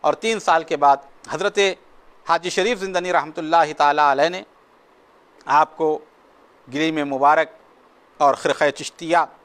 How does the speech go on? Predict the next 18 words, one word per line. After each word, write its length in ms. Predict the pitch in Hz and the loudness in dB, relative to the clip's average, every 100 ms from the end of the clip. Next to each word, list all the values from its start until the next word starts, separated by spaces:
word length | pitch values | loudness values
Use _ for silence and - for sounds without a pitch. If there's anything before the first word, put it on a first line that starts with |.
| _ _ _ _ _ _ _ - | _ _ _ _ _ _ _ -12
अता 220 | - 180 | -2 0
फरमाया 480 | 185 214 208 208 226 240 240 - _ _ _ _ | 2 0 2 2 4 2 -2 -20 _ _ _ _
और 260 | 151 156 147 - - 160 | 2 4 2 -6 -6 -6
अपनी 280 | 170 175 170 147 _ _ - | -6 -8 -8 -10 _ _ -6
अजीम 440 | 151 233 226 208 | -2 0 0 -2
रूहानी 500 | 151 165 175 185 180 180 _ _ _ _ _ _ _ _ _ _ - | -2 0 0 -2 -6 -12 _ _ _ _ _ _ _ _ _ _ -6
खिलाफत 520 | 156 165 160 180 - _ _ _ - | 0 2 2 -2 -4 _ _ _ -4
और 180 | 147 160 | -2 2
नेमत 320 | 185 196 180 | 0 0 -2
अता 200 | 151 151 | 0 0
फरमाई 540 | - 156 151 156 170 - _ _ _ _ _ | 2 -2 2 0 -2 -14 _ _ _ _ _
और 300 | - 147 143 - - | 2 4 2 -4 0
आपको 260 | 156 - | 0 -2
अपना 140 | 139 151 | -4 -2
रूहानी 400 | 156 156 156 143 | -2 -4 -4 -2
जानशीन 420 | 131 135 - 165 | -2 -2 -8 -12
मुंतखब 380 | 131 131 - 147 | -12 -12 -8 -8
फरमाया। 500 | - 117 110 98 82 | -8 -14 -14 -20 -20